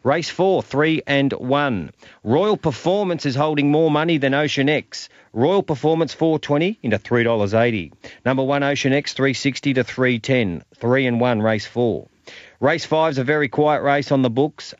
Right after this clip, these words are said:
Eight and two have money, though. Duel is four forty into four twenty. And number two, Ollivander has been a little bit of a trickle. First up today, eleven dollars into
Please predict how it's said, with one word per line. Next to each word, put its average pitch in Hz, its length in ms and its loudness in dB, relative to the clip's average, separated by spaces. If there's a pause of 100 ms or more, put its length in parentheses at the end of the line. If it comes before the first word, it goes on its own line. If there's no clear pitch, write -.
Eight 156 280 -2
and 127 200 0
two 160 460 2
have 117 300 -2
money, 127 320 0
though. 156 320 0 (280)
Duel 147 640 2
is 117 300 0
four 131 300 0
forty 143 500 0
into 120 220 -2
four 123 280 -2
twenty. 160 440 -2 (580)
And 120 300 2
number 123 220 0
two, 160 420 0
Ollivander 156 600 0
has 117 120 -4
been 131 220 0
a 120 40 0
little 127 200 2
bit 120 120 0
of 113 80 -2
a 110 60 -2
trickle. 147 340 -2
First 147 360 -2
up 165 180 -2
today, 135 300 0
eleven 143 280 0
dollars 143 280 0
into 135 180 2